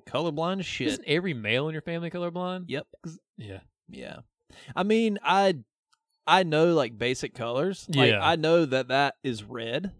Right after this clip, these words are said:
Speaker 1: that car there.
Speaker 2: Yeah.
Speaker 1: But if you ask me what color her shirt is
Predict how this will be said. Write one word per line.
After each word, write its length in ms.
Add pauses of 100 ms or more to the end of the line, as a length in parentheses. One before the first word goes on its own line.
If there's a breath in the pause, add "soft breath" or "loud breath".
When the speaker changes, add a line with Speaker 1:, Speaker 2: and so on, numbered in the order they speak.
Speaker 1:
that 200
car 300
there. 200 (220)
Speaker 2:
Yeah. 320 (220)
Speaker 1:
But 480
if 160
you 100
ask 220
me 360
what 280
color 380
her 140
shirt 380
is 500